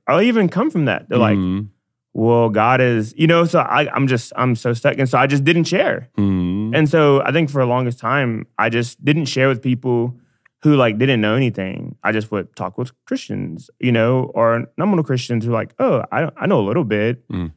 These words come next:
Speaker 1: you know? And so I think, w-, but once I started gaining some tools, but then I just started telling people about my encounters with Jesus. Like, "Man, like, I was reading this story about Jesus. Like, do you,
Speaker 2: Mm.
Speaker 1: do you, like, this story is crazy." Like, stories would intrigue people who didn't know about God.
Speaker 2: Wow, yeah.
Speaker 1: Right? Because stories,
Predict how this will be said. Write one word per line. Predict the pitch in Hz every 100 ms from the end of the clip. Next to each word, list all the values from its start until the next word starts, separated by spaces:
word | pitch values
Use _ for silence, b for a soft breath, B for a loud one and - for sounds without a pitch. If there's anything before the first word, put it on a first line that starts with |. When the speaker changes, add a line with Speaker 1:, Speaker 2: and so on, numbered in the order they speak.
| _
Speaker 1:
you | - 120
know? | 117 120 123 -
And | - 127
so | 131
I | 123
think, | 151 139
w-, | 131 135 -
but | 131
once | 143 208
I | 208
started | - 165 120
gaining | 113 120 123
some | 107
tools, | 98 120 117 135 196 - - _ _ -
but | 139
then | - 247
I | 233
just | 208
started | 170 135 -
telling | 143 147
people | 151 139 123
about | 104 -
my | 95 101
encounters | 98 110 110 104 90
with | 87
Jesus. | 87 80
Like, | 107
"Man, | 120 139 139 110
like, | 95 -
I | 139
was | 151
reading | 117 120 113
this | 104 120
story | 123 120
about | 107 95 -
Jesus. | 107 127 151 143
Like, | 110
do | 107
you, | 190 101
Speaker 2:
Mm. | 85 B B B -
Speaker 1:
do |
you, | 143 -
like, | 156 123 - -
this | 180 -
story | 202 151
is | 127
crazy." | - 143 156 110 87 65 - _ _ _
Like, | 135 139 - _ _ _ -
stories | - 175 185 190
would | 151 139
intrigue | 117 113 - 175 190 147
people | 127 - 113
who | 120
didn't | 92
know | 113
about | 104 -
God. | - 53 - -
Speaker 2:
Wow, | 85 82
yeah. | 87 87
Speaker 1:
Right? | 107 165
Because | 160 170
stories, | 156 185 185 190 185